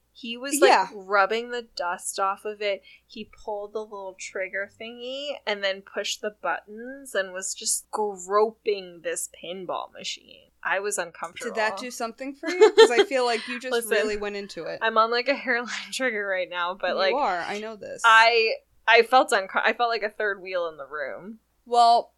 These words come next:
Speaker 2: there is a scene where he does this weird fucking dance.
Speaker 1: Yes. <laughs>
Speaker 2: And I did read on I M D B that he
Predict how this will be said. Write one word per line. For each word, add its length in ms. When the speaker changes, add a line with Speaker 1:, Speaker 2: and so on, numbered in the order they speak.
Speaker 2:
there 300
is 240
a 80
scene 680
where 180
he 220
does 300
this 280
weird 240
fucking 340
dance. 640
Speaker 1:
Yes. 420
<laughs> 580
Speaker 2:
And 440
I 140
did 300
read 200
on 140
I 100
M 100
D 100
B 140
that 140
he 560